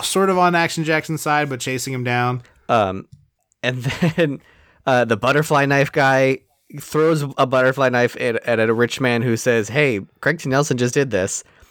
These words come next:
Speaker 2: and then gets stabbed in his own throat with his own butterfly knife by the bodyguard. And then the bodyguard
Speaker 1: Yeah.
Speaker 2: looks at Fainty Kid and goes, "Hope the shows you crime doesn't pay." <laughs>
Speaker 1: <laughs> It's so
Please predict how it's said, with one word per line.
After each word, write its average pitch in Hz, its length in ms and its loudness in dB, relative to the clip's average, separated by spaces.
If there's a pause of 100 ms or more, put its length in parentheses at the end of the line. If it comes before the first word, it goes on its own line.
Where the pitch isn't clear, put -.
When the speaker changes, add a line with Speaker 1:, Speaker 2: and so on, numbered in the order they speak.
(160)
Speaker 2:
and 160 200 2
then 156 140 2
gets 160 180 0
stabbed 156 400 0
in 156 100 2
his 151 120 4
own 156 200 2
throat 151 380 0
with 135 140 2
his 139 120 2
own 147 160 2
butterfly 143 440 2
knife 123 380 2
by 131 220 2
the 135 120 0
bodyguard. 120 760 0
And 143 140 -2
then 156 80 4
the 156 160 0
bodyguard 151 420 2
Speaker 1:
Yeah. 131 80 -2
Speaker 2:
looks 131 160 -2
at 147 140 0
Fainty 147 400 0
Kid 127 260 -2
and 123 140 -4
goes, 127 320 2 (640)
"Hope 127 240 0
the 113 60 2
shows 113 300 2
you 101 60 -2
crime 107 340 0
doesn't 95 280 0
pay." 90 340 -2 (240)
<laughs> - 100 -20
Speaker 1:
<laughs> - 180 -20 (840)
It's 294 180 0
so 240 500 0